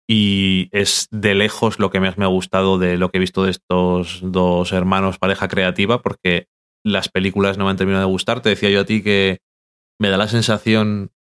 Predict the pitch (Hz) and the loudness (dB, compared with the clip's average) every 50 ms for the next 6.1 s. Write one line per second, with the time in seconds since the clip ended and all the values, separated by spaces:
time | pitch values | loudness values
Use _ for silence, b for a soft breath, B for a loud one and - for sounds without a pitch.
0 | _ _ _ _ _ _ - 107 107 104 90 104 107 104 110 104 107 104 95 101 | _ _ _ _ _ _ 0 0 0 2 2 0 0 0 2 2 2 0 0 0
1 | 87 101 98 101 - - 101 - 98 95 95 98 95 95 95 95 92 92 92 87 | 0 0 0 0 0 -2 -2 0 0 2 2 4 2 2 2 2 0 0 -2 -4
2 | 90 - _ _ _ _ - 101 101 95 101 98 92 98 95 98 98 98 95 - | -6 -10 _ _ _ _ -2 -2 -2 0 0 0 0 -2 -2 0 0 0 0 0
3 | 98 92 98 104 113 113 120 120 123 135 - - - _ _ _ _ - 104 101 | 0 0 2 2 0 0 -2 -4 -4 -6 -8 -10 -16 _ _ _ _ -2 0 2
4 | 98 98 98 98 98 95 95 92 92 95 92 90 90 - - - 104 101 95 - | 2 2 2 2 2 2 2 0 0 0 0 0 -2 -4 -4 -4 -4 -2 -4 -2
5 | - 104 101 101 107 - - 123 120 123 123 123 123 123 117 113 - - - - | -2 -2 0 0 -2 -2 0 2 2 4 4 2 2 2 0 0 -2 -6 -8 -10
6 | - | -12